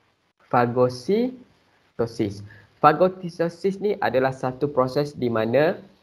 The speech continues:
sel darah putih selain daripada limfosit akan ngap, akan ngap pathogen tersebut. Ha, okey. Dan sel darah putih yang melakukan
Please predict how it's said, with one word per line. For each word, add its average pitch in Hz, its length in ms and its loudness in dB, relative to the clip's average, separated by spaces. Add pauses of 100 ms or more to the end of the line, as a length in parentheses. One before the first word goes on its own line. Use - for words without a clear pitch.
(200)
sel 180 400 4
darah 139 240 4
putih 127 640 4 (160)
selain 120 320 2
daripada 127 320 4
limfosit 127 480 -2
akan - 280 -2 (360)
ngap, - 320 2 (800)
akan 113 380 -6 (260)
ngap 190 180 4 (220)
pathogen 127 480 -4
tersebut. 117 560 -4 (260)
Ha, 117 680 4
okey. 117 320 2 (320)
Dan 165 400 6 (240)
sel 240 560 6
darah 175 260 4
putih 151 540 -2 (480)
yang 170 320 4
melakukan 151 640 -2